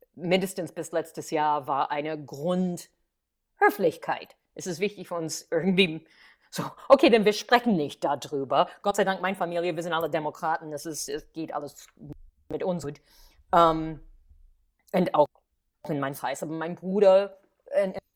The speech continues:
in meinen Schwestern, in deren Arbeiter- oder, oder Kirchenkreis oder etwas, manchmal ein paar Leute, und die sprechen einfach nicht darüber.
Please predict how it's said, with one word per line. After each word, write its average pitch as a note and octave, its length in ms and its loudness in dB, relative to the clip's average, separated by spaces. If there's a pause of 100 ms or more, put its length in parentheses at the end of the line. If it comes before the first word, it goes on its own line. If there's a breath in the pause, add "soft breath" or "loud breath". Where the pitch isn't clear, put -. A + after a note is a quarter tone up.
(120)
in F#3 100 -2
meinen E3+ 160 -2
Schwestern, A#3 240 -4
in A#3 120 -2
deren F#3+ 440 -2 (240)
Arbeiter- E3 880 2
oder, D3+ 280 -4
oder E3 140 -2
Kirchenkreis E3+ 960 -8
oder D#3 180 -6
etwas, D#3 320 -8 (240 soft breath)
manchmal E3 800 -2
ein D#3 180 -10
paar D3 240 -8
Leute, C#3+ 460 -8
und D#3+ 140 -10
die A3 80 -10
sprechen C#4 440 0
einfach C#3+ 360 -8
nicht D3+ 180 -14
darüber. C3 600 -14